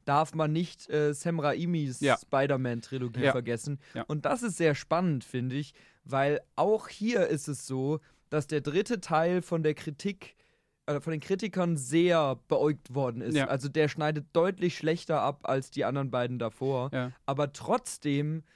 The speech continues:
Speaker 1: wird diese Trilogie immer wieder in Bestenlisten aufgeführt, kommt
Speaker 2: Ja.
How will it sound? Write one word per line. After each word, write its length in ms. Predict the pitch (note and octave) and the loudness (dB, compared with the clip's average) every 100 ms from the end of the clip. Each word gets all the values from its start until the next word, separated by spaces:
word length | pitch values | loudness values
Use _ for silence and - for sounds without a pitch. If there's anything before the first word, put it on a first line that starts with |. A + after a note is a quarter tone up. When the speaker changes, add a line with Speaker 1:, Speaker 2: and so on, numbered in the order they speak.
| _ - | _ -4
Speaker 1:
wird 180 | E3 - | -4 -2
diese 240 | F3+ E3+ | -4 -4
Trilogie 580 | - E3+ E3+ D3 E3 G3 | -4 -2 -2 -2 -4 -2
immer 360 | G3+ A3 A#3+ G#3+ | 0 2 4 2
wieder 280 | F#3+ G3 F#3+ | 2 2 2
in 160 | E3+ | 2
Bestenlisten 720 | D#3+ F3+ - F#3+ F3+ F3 - - | 2 0 -2 -4 -2 -2 -6 0
aufgeführt, 840 | D3+ E3+ - D#3+ - E3 E3+ - | 0 0 -4 -8 -2 0 0 -4
kommt 380 | - E3+ F3 | 0 0 0
Speaker 2:
Ja. 40 | - | -8